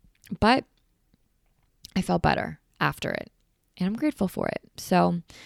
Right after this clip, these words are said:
that was kind of a short episode, but kinda just all I had to say about the topic because, um, I think it's important,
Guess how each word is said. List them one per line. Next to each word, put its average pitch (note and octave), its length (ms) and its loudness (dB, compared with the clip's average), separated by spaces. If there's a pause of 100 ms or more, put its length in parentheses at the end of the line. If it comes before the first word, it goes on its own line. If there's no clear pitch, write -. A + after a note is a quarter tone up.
(760)
that D#4+ 180 6
was F#4 200 2 (720)
kind F#4 220 0
of F#4 160 0
a A#3 100 4
short F#3+ 500 2
episode, A3+ 560 0
but E3 340 4 (960)
kinda F#4 240 -2
just E4+ 160 -2
all G#3 160 4
I G3+ 100 4
had G3 240 2
to F3+ 80 -2
say E3+ 200 0
about - 240 -2
the - 60 -12
topic - 480 -8
because, E3 600 -2
um, E3+ 280 -4
I - 60 -2
think F#3 180 -4
it's F3+ 120 -6
important, E3 540 -2